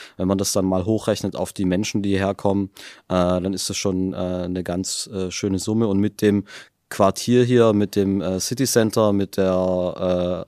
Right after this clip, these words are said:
äh, Handelsstruktur hier, hat man natürlich ideale Rahmenbedingungen. Dann ist man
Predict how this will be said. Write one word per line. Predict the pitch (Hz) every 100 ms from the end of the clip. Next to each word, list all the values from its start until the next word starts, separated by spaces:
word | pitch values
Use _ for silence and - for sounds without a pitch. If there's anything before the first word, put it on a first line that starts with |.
| _ -
äh, |
Handelsstruktur | 98 117 127 - 107 - 120 110
hier, | 113 110 - -
hat | - 101
man | 110
natürlich | 104 95 107 101 -
ideale | 110 104 95 95 85
Rahmenbedingungen. | 87 104 101 87 87 87 85 87
Dann | 87
ist | 82 -
man | 101 95